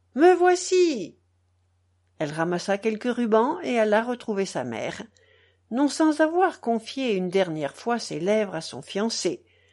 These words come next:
pour un baiser ardent et rapide, comme il les aimait. Daniel ne rentra pas tout de suite dans la salle à manger.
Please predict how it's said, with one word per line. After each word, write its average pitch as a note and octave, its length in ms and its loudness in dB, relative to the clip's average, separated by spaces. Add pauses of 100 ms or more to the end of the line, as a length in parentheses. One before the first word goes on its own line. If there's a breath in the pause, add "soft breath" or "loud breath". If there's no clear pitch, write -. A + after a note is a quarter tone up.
(200 soft breath)
pour F3 180 -8
un F#3+ 100 2
baiser F3+ 360 0
ardent E3 420 0
et A#3+ 120 -2
rapide, F#3+ 680 -4 (260)
comme C4+ 240 2
il C4 160 0
les C4 240 -2
aimait. D3+ 340 -6 (1600)
Daniel E4 540 6
ne C#4+ 80 8
rentra C4+ 420 0
pas F#4+ 160 4
tout C#4 140 -4
de G#3 120 -2
suite G3 320 -6
dans F#3 140 0
la F#3 100 0
salle F#3 220 -2
à G3 80 0
manger. G3 560 -2